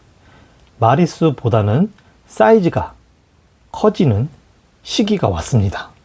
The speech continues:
갑오징어 채비 구조와 사용 방법, 그리고 초보분들과 입문하시는 분들이 영상을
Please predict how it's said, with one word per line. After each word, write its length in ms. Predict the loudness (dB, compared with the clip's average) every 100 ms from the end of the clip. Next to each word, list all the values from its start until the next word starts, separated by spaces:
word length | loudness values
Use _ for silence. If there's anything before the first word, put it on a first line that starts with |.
| _ -20 _ _ _
갑오징어 600 | -2 2 2 2 -2 -2
채비 340 | -2 0 0 0
구조와 500 | -2 -2 0 -2 -4 _ -20 _ _ _
사용 400 | -16 -2 0 2
방법, 380 | 0 0 -2 -4 -8 _ -20 -14
그리고 400 | -4 -2 -2 -4
초보분들과 840 | -2 2 4 2 -2 -4 -4 -6 -6
입문하시는 680 | -2 -2 0 0 -2 0 -2
분들이 400 | 0 0 2 0 -2 _ _ 2
영상을 520 | 4 4 2 0